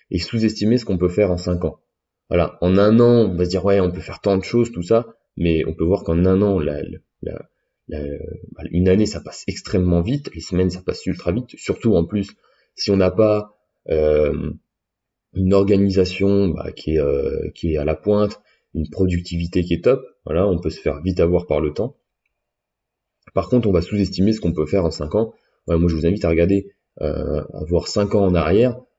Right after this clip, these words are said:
Bah, souvent, bah, on peut voir qu'il s'est passé quand même beaucoup de choses. Par contre, un an en arrière, ah, c'est, ça reste quand même beaucoup plus minime. Même,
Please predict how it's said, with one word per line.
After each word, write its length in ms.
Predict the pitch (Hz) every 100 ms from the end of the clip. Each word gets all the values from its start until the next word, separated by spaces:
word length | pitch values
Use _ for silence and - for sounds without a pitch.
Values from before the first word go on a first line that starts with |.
| -
Bah, 120 | 73
souvent, 360 | - 80 98 107
bah, 120 | 73
on 60 | 73
peut 100 | 78
voir 240 | 95 98
qu'il 380 | 98 80 76 69
s'est 160 | -
passé 240 | - - 95
quand 100 | 104
même 180 | 101 87
beaucoup 320 | 101 113 104
de 60 | -
choses. 280 | 78 71 _ _ _
Par 140 | 80
contre, 240 | - 127 -
un 220 | 127 127 127
an 120 | 120
en 100 | 110
arrière, 460 | 104 110 143 160 - _ _ _ _ -
ah, 360 | 110 135 131 110
c'est, 420 | - 90 90 90
ça 160 | 90
reste 280 | 82 104 -
quand 80 | 92
même 220 | 98 101
beaucoup 240 | 90 87 -
plus 160 | 101
minime. 320 | 95 85 76 -
Même, 360 | 85 98 107